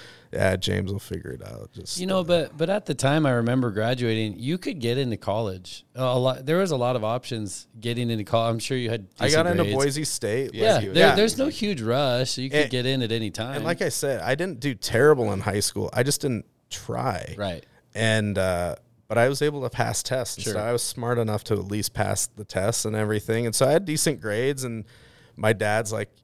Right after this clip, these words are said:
Speaker 1: "Yeah, maybe apply to Boise State and see if you get in." And so I did, and I, I got in, but I still, I didn't know what I was doing.
Speaker 3: Did it feel like a waste then?
Speaker 1: It was a, well, it, it was a waste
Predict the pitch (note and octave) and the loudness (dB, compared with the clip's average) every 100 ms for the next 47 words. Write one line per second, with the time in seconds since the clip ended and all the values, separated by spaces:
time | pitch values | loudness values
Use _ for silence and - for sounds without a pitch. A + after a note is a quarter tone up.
0 | - C#3+ E3 C3+ C#3 C#3+ B2 - A#2+ B2 | -6 0 2 4 2 0 -4 0 2 2
1 | A2+ A2 A2+ A#2 - G2 A2+ B2+ G2+ G2 | 4 4 4 2 0 2 2 0 -4 -4
2 | G2+ - G#2 - A2 F#2+ G2 F#2+ F#2+ G#2+ | -2 -2 -2 -4 -4 0 0 2 0 0
3 | A#2 G2 F#2+ F2 - _ _ _ - A#2 | 0 -2 -4 -8 -14 _ _ _ 2 4
4 | G#2+ G#2 G2 - _ _ - G2 F#2 F#2 | 4 0 -4 -10 _ _ -8 -4 -2 0
5 | A2+ A#2 G2 F#2 F#2+ - _ G2 G2 F#2+ | 0 0 0 -2 -6 -12 _ -6 -2 0
6 | F#2+ F#2+ F#2 G#2 G2+ G2+ - _ - A2 | 0 0 -2 -2 -2 -4 -6 _ -4 -2
7 | - - D3+ D#3+ C3 - _ _ - C#3 | 0 4 6 6 2 -4 _ _ -4 0
8 | E3 C3+ C#3 B2+ A2 F#2 _ _ _ _ | 0 0 2 2 2 -2 _ _ _ _
9 | G#2 G2+ G#2+ F#2+ E2 - - A2+ C3 C3+ | -8 -4 -2 -4 -8 -12 -6 0 2 2
10 | A#2 A2 E3 - - D#3+ G#3+ A3+ - A#2+ | -2 -4 -6 -10 -8 -6 -6 -6 0 4
11 | A#2 G2 - _ _ _ _ _ - D#3 | 4 2 -4 _ _ _ _ _ 4 8
12 | E3 D3 - D3 D3+ - D3 D#3+ C#3+ C3 | 8 4 -2 0 0 2 2 4 4 4
13 | C#3+ D#3 D3 - - | 2 2 0 -6 -10